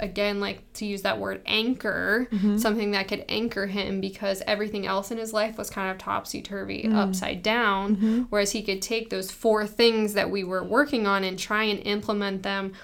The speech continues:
Speaker 1: on the road at his mom's house. And so it gave him a feeling of familiarity and structure that he could lean on
Speaker 2: Mm.
Speaker 1: versus it being a,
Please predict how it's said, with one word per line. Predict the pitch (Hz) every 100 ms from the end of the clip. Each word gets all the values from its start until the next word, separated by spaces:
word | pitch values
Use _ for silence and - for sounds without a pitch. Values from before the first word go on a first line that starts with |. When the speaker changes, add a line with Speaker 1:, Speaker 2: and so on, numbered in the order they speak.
| - -
Speaker 1:
on | 202 208
the | 196
road | 196 196 196 190 190 -
at | - 196 196
his | 202 196
mom's | 196 190 190 196 202
house. | 190 185 185 180
And | 208 196
so | 196
it | 202 196
gave | 202 208 214
him | 208 202 202 202 202 - - -
a | 202 196 196 190 190
feeling | 208 202 196
of | 190
familiarity | 202 190 196 190 185 190 190 196 190
and | - 190
structure | - 185 185 - 196
that | 185 -
he | - 196
could | 202
lean | 190 190 196 202 233
on | 262 294 311 320 330
Speaker 2:
Mm. | 226 208 196 190
Speaker 1:
versus | 196 208 226 240 - 214 208
it | 196 196
being | 208 202 196 196 196
a, | 190 190 196 190